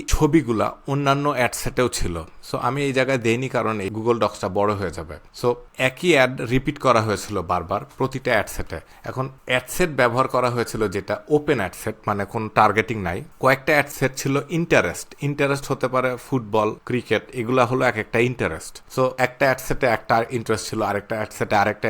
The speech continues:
ইন্টারেস্ট ছিল, এরকম ব্যবহার করা হয়েছিল। আর কিছু অ্যাড সেটে ইন্টারেস্ট ট্যাগ করা ছিল, মানে, একাধিক ইন্টারেস্ট ছিল। এর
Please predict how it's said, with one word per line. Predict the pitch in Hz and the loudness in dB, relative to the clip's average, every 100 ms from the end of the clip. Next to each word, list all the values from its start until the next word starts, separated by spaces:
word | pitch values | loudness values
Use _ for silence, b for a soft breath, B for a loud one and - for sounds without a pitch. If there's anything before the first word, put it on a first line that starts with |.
| 104 | -2
ইন্টারেস্ট | 101 95 - | -4 -6 -6
ছিল, | 104 98 - | -6 -6 -2
এরকম | 131 117 127 123 107 | 0 0 -4 -6 -4
ব্যবহার | 98 95 101 101 | -2 -2 -2 0
করা | 101 98 | 0 0
হয়েছিল। | 95 104 120 - - | -4 -6 -8 -8 0
আর | 127 123 | 0 0
কিছু | 165 - | -4 2
অ্যাড | 180 147 - | 2 4 2
সেটে | 143 143 151 - - 143 | 2 0 -2 -6 -6 -4
ইন্টারেস্ট | 143 143 165 165 - - | -2 0 0 -4 -10 0
ট্যাগ | 147 139 139 | 0 2 2
করা | 123 107 | 2 2
ছিল, | - 90 87 | -4 -8 -4
মানে, | 98 98 - - | -4 -6 -8 -4
একাধিক | 120 143 143 165 160 | 0 2 4 2 2
ইন্টারেস্ট | 135 110 95 - | -2 0 -2 -4
ছিল। | - 90 82 - | -8 -6 -6 -4
এর | 120 | -2